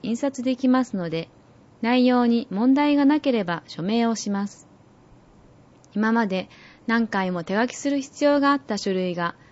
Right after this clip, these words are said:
最小限の記入で作成できるようになります。対象書類、証明書交付申請書、住民票の写し、印鑑登録証明書、住民移動届、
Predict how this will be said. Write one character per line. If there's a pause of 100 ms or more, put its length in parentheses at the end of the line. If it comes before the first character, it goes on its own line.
(140)
最
小
限
の
記
入
で
作
成
で
き
る
よ
う
に
な
り
ま
す。 (1400)
対
象
書
類、 (560)
証
明
書
交
付
申
請
書、 (680)
住
民
票
の
写
し、 (380)
印
鑑
登
録
証
明
書、 (460)
住
民
移
動
届、